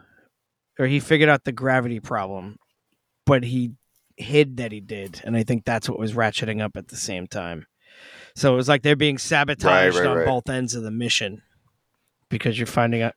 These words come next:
Speaker 2: Well, not that he figured out the gravity problem, but he realized that it was impossible to figure out.
Speaker 1: Right.
Speaker 2: And the whole
Speaker 1: Okay.
Speaker 2: Plan A thing was fake, and it was really Plan B was the real Plan A.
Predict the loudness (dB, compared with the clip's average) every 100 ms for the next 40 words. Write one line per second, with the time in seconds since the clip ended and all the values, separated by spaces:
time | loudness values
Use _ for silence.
0 | _ 6 6 4 -16 _ _ -20 _ _
1 | _ _ _ -6 2 2 2 -4 -6 -4
2 | -2 2 2 2 0 0 0 -2 -8 -2
3 | 0 2 0 0 0 0 0 0 2 4
4 | 6 8 8 6 4 0 0 -2 -4 2
5 | 2 2 -6 -8 -6 -6 -4 -2 0 -2
6 | -4 _ _ _ _ _ -4 4 6 6
7 | 2 2 4 4 2 0 -2 -6 -4 -6
8 | 0 2 2 0 -4 -4 -6 -4 2 4
9 | 2 0 0 0 2 0 0 -2 0 4
10 | 2 2 -6 -6 -6 -10